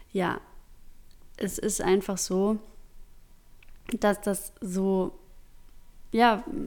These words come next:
zwei Seiten hat, das Ganze. Also er begleitet sie auf schöne Reisen und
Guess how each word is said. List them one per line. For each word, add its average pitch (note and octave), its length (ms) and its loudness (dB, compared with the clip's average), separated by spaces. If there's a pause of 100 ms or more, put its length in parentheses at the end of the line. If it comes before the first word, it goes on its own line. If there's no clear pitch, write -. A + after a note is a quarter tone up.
(140)
zwei A3 340 6
Seiten G#3 500 2
hat, F3 80 -2 (140)
das - 200 -4
Ganze. F3+ 360 0
Also F#3 220 0 (400)
er A3 120 6
begleitet G#3+ 600 2
sie G#3 200 0
auf F#3+ 160 -2
schöne A3 480 4
Reisen G3 760 2 (1700)
und G3 540 4